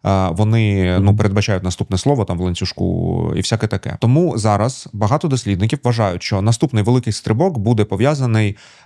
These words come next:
Speaker 1: а, зі світовими моделями. Це системи штучного інтелекту, які навчаються, а, як, е, речі рухаються та взаємодіють між собою в три Д просторі.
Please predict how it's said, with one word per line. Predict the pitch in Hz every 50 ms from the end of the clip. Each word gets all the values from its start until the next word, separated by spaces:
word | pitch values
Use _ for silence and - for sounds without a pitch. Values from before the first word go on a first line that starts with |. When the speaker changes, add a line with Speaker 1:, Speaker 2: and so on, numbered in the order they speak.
| _ -
Speaker 1:
а, | 104 101 101 -
зі | - 98 98 147
світовими | 151 - - 107 - 107 104 131 131 127 123 117 113 107
моделями. | 101 110 107 98 95 85 82 82 82 82 82 -
Це | - - 107 104
системи | - 110 - - 123 113 107
штучного | - - 113 104 - 117 107 117
інтелекту, | 110 113 147 180 208 208 - 113
які | 104 104 101 - 123 113
навчаються, | 98 95 - - 156 170 175 147 131 - - 127 120 117 113 - - - - - _ -
а, | - 107 107 104 104 104 69
як, | 101 101 117 110 98 - - 110
е, | 101 95 95 98 98 95 95 87 71 62 57 -
речі | 110 123 123 113 - -
рухаються | 107 123 117 107 - 95 92 92 - - 101 92
та | - 101 101
взаємодіють | 95 95 104 104 104 107 110 104 107 95 90
між | 95 95 - -
собою | 110 98 95 95 92 85
в |
три | - - 107
Д | 95 104
просторі. | - - 202 202 - - - 170 160 160